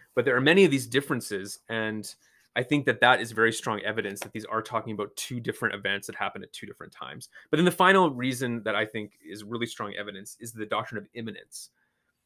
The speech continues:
Um, there are many, many passages that are telling us to look out for Jesus coming and that it could happen at any moment. Nobody knows the time, right? Well, a-, a-, and that as believers, we're to be looking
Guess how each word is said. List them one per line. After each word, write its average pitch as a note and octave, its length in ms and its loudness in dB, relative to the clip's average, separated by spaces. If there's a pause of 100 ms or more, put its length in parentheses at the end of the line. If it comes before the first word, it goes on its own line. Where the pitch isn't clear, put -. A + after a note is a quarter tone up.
(400)
Um, A2+ 340 4
there B2+ 160 2
are A#2+ 40 2
many, B2+ 220 4
many C#3 200 2
passages A#2 560 -4
that G#2 100 -4
are G#2 60 -2
telling A#2 340 -6
us G2+ 120 -4
to A#2+ 100 -8
look A2+ 400 -4
out G#2+ 400 0
for A#2 120 -8
Jesus G#2+ 460 -10
coming G2 440 -12 (340)
and A#2 100 -2
that A2+ 80 0
it B2 40 0
could - 120 0
happen A#2 280 2
at G#2 140 0
any D3 200 2
moment. A2 540 -2 (300)
Nobody C3+ 460 0
knows A#2+ 280 -2
the A2+ 100 -10
time, G2 520 -8 (540)
right? A2 280 2 (340)
Well, C3+ 340 4 (420)
a-, C3 40 2
a-, C3 280 0
and A#2 380 2
that A#2 160 4
as A2+ 140 0
believers, A#2 480 -4
we're C3 160 0
to - 40 2
be B2 120 -4
looking G#2+ 720 -4